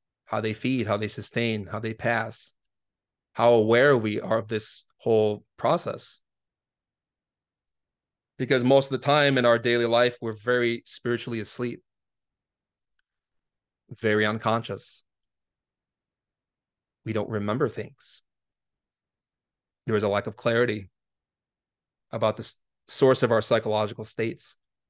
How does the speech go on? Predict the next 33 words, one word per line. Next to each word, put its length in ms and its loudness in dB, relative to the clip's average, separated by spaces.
unless 260 -2
we're 180 0
actively 460 0
learning 300 -6
to 100 -8
watch 560 -4
and 120 -8
to 140 -8
observe. 500 -6
You 140 -8
can 100 2
have 120 2
knowledge 340 2
about 260 -2
it 140 -4
by 440 -4
expanding 420 0
your 100 0
consciousness 720 -6
little 200 -2
by 140 -2
little, 360 -6
day 160 -2
by 200 0
day, 380 -2
through 380 -8
your 180 -6
discipline. 480 -6
And 100 -6
that 140 0
way 200 2
you 100 -6
can 340 -8